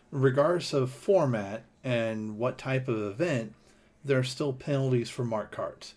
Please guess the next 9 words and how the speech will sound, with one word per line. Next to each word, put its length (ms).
If, 180
if 360
there's 260
any 180
event 360
that 120
there's 240
a 80
judge, 540